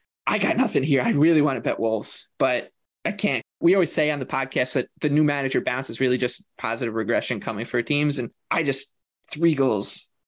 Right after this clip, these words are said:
it's, it's just not enough. This, I don't trust the offense to be able to break down this Chelsea defense, uh, the Graham Potter Chelsea defense, especially if Thiago, uh, whatever his name is, is, uh, allowed to handball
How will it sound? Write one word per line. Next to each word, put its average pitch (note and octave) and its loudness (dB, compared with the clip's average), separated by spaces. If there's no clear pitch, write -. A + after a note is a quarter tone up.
it's, - -6
it's C#3 0
just - -4
not G#2+ -4
enough. G#2 0
This, - -2
I B2 0
don't B2 -2
trust - -2
the - 0
offense G2 -4
to G2 0
be C3+ 0
able A2 2
to A#2+ 0
break F#3 2
down E3+ 0
this D3 0
Chelsea D3 4
defense, D#3 2
uh, B2+ 0
the B2+ -2
Graham C#3+ 0
Potter C3+ -2
Chelsea C3 0
defense, B2+ 0
especially C3+ 0
if - -4
Thiago, C3 2
uh, A2+ 2
whatever B2+ 0
his A#2+ 0
name A#2 -2
is, - -2
is, - -4
uh, G#2 0
allowed A#2+ 0
to - -2
handball B2 -2